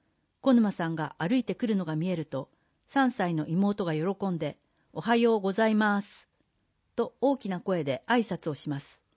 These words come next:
小沼さんもニコニコ笑って挨拶を返してくれるので、私も元気になります。広上東小学校のスクールガードさん、暑い日も雪が降る日も、安全な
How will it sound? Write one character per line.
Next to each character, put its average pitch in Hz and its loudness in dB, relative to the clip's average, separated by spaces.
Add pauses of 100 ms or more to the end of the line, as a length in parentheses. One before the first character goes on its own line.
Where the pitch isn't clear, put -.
(580)
小 277 4
沼 208 4
さ 160 -2
ん 156 -2
も 147 -2 (120)
ニ 262 2
コ 269 2
ニ 214 2
コ 160 -6
笑 151 -4
っ - -10
て - -8
挨 240 0
拶 180 -2
を 147 -2
返 220 0
し - -8
て - -10
く 160 -6
れ 175 0
る 160 -4
の 139 -4
で、 - -8 (320)
私 208 -2
も 202 0
元 247 4
気 214 -4
に 170 0
な 151 0
り 147 -2
ま 147 -2
す。 - -16 (760)
広 240 2
上 175 0
東 214 -2
小 240 4
学 233 0
校 160 -4
の 139 -6
ス - -20
ク 240 -2
ー 247 2
ル 240 0
ガ 233 4
ー 196 2
ド 175 -4
さ 147 -6
ん、 147 -8 (480)
暑 220 0
い 208 4
日 175 -6
も 147 -4 (200)
雪 202 -2
が 220 2
降 220 -4
る 185 -2
日 170 -8
も、 143 -4 (340)
安 214 2
全 220 2
な 208 0